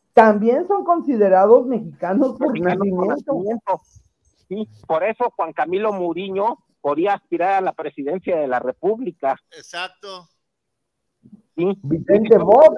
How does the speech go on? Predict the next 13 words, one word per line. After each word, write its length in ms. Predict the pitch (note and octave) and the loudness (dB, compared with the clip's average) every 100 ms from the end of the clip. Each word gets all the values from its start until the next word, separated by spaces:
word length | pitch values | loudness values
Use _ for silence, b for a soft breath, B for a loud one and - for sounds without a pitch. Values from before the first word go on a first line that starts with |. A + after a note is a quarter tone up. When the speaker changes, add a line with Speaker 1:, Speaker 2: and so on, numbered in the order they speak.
| - - | 2 -2
Speaker 2:
sí, 120 | E4 | -6
son, 340 | F3+ F3+ F3+ _ _ _ _ _ _ _ | -8 -8 -10 _ _ _ _ _ _ _
sí. 220 | - F3+ F#3+ | -8 -6 -4
Speaker 1:
Vicente 460 | D#3 D3 G3+ A3+ | -4 0 2 4
Fox 280 | A#3 B3+ C4 | 6 6 6
fue 220 | C4+ B3+ | 4 4
presidente 880 | C4+ C4+ C4 B3 B3+ B3 B3+ A#3 A#3 A#3 - _ _ _ _ _ _ _ | 4 0 2 2 2 2 6 6 6 0 -10 _ _ _ _ _ _ _
porque 420 | D#3+ E3+ E3 F3 | 2 2 2 -4
sus 200 | E3 C#3 - _ - | -4 -10 -12 _ 4
padres 500 | G3 G#3+ A#3 A#3+ A3 | 6 6 6 2 2
eran 260 | G#3+ A3+ | 0 0
naturalizados 960 | A3+ G#3+ F3+ E3+ E3 D#3 F3+ G3 G#3 G#3 | -2 -4 -2 0 -2 -2 -2 0 0 -4
españoles. 800 | F#3+ - G3+ G#3 C4+ D#4+ D#4+ | -6 -2 -2 0 -2 -2 -4